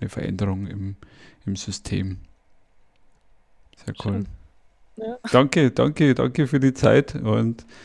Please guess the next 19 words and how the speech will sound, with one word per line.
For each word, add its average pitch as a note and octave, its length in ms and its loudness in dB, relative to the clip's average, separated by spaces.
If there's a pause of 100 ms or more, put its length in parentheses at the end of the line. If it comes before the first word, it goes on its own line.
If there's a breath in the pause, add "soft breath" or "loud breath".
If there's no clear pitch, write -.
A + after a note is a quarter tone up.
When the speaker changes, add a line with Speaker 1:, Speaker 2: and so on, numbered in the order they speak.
(680 loud breath)
Speaker 1:
äh, A2 260 2
ich - 80 -8
denke, A2+ 320 -6
dass A2+ 180 -6
wir A#2 120 0
von A2+ 140 -2
dir A2+ 200 2
auch A#2 40 2
noch A#2+ 200 4
einiges A2+ 500 -2
hören. A2+ 260 4
Jetzt - 300 -6
gibt's - 220 -12
erstmal G#2+ 320 -4
den G2+ 160 -2
Gründerpreis A#2 640 0
in G#2+ 100 -4
Ingolstadt A2 640 -4
und G2+ 420 -8